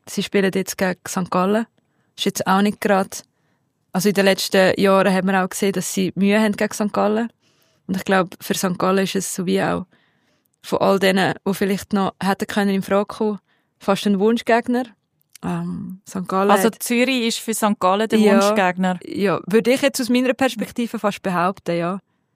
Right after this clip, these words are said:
Speaker 1: Sie haben sie recht oft können ärgern in den letzten Jahren, finde ich. Und ich, sie haben mehr Mühe gegen andere Teams. Gegen I B haben sie mehr Mühe. Gegen G C auch, also.
Speaker 2: Ja, I B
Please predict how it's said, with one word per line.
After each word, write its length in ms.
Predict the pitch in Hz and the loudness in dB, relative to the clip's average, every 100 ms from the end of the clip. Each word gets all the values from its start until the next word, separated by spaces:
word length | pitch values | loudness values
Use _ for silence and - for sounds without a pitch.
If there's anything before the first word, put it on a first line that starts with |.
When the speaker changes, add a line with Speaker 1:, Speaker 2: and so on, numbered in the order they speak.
| _ | _
Speaker 1:
Sie 180 | - 226 | -2 2
haben 200 | 208 196 | 4 2
sie 260 | - - 208 | -2 -2 0
recht 380 | 196 196 - - | 2 0 -2 -2
oft 320 | 196 - - | -2 -2 -6
können 180 | 196 202 | -2 -2
ärgern 440 | - 190 196 202 | -2 -4 -4 -6
in 80 | 196 | -4
den 120 | 190 | -4
letzten 400 | 190 185 - 185 | -6 -10 -8 -8
Jahren, 240 | 180 - - | -6 -10 -16
finde 400 | - 190 190 196 | -14 -14 -12 -16
ich. 80 | - _ _ _ _ _ _ _ - | -18 _ _ _ _ _ _ _ -4
Und 200 | 196 202 | -2 -2
ich, 80 | |
sie 220 | - - 202 | -4 0 2
haben 140 | 196 | 4
mehr 200 | 196 202 | 4 4
Mühe 160 | 202 190 | 4 2
gegen 180 | 190 | 2
andere 380 | - 185 190 190 | 2 0 0 -4
Teams. 340 | - 190 185 - | -4 -6 -6 -6
Gegen 240 | 185 - | -8 -4
I 140 | 196 | -2
B 120 | 196 190 | -2 -2
haben 140 | 185 | -4
sie 160 | - 190 | -4 -4
mehr 120 | 185 | -2
Mühe. 280 | 185 185 185 _ _ _ - | -4 -4 -10 _ _ _ -10
Gegen 160 | 185 | -10
G 180 | - 190 | -4 -4
C 180 | - 170 | -4 -4
auch, 220 | 175 170 | -4 -4
also. 340 | 165 175 185 180 _ _ _ _ _ - | -6 -8 -12 -14 _ _ _ _ _ -2
Speaker 2:
Ja, 100 | 214 214 | 0 0
I 180 | 240 | -2
B 400 | 302 294 220 202 | 2 2 4 0